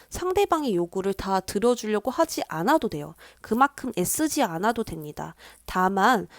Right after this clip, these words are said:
서로의 진실된 대화를 해보는 게 어떨까 싶고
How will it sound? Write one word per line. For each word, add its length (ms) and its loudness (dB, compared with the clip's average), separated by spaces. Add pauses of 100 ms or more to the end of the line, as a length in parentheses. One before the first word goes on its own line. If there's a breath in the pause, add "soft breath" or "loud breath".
서로의 500 2
진실된 1000 -4 (180)
대화를 500 2
해보는 540 -2
게 200 2
어떨까 560 0
싶고 680 -4